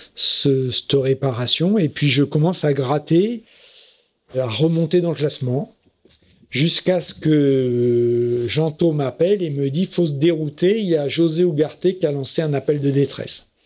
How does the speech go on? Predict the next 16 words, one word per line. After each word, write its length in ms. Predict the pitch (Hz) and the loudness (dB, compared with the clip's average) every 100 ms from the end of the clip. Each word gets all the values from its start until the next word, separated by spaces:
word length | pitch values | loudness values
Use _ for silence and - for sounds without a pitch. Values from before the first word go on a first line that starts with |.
| _ _ _ _ _ - | _ _ _ _ _ -2
Alors 160 | 139 | 0
d'un 200 | 135 156 | 2 0
seul 200 | 156 160 | 2 0
coup, 200 | - 165 | 0 0
là, 120 | 143 131 | 0 2
le 140 | 131 | 0
Vendée 380 | 127 175 165 160 | 0 2 2 2
s'arrête. 680 | - 143 127 147 196 - - _ _ - - - _ _ _ | 0 -2 0 0 0 -6 -20 _ _ -20 -20 -20 _ _ _
Pour 160 | - 151 | -2 0
la 120 | 147 | 0
première 500 | 143 - 175 165 123 | -2 -2 0 -2 -4
fois 160 | - 156 | 0 0
de 60 | |
ma 180 | 139 127 | 0 -2
vie, 360 | 127 165 196 180 | 2 2 4 2
euh, 480 | 147 127 123 120 | 0 0 -2 -2